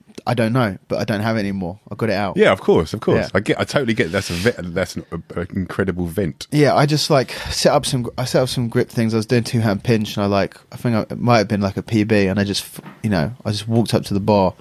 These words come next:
Speaker 1: and I just fucking screamed at the top of my voice, just to the heavens.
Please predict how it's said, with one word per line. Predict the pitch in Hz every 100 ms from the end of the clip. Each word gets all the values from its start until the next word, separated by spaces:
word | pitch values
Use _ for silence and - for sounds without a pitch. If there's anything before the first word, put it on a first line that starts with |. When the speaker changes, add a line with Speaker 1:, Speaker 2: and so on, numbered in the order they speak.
| - - - - -
Speaker 1:
and | 101
I | 101
just | 98 -
fucking | - 113 101 104 90
screamed | - - - 110 107 98 92
at | 87
the | 87
top | - 98
of | 95
my | 90
voice, | 95 101 80 - - _ _ _ _ _ _ _
just | - - -
to | -
the | 98
heavens. | 87 113 95 95 - -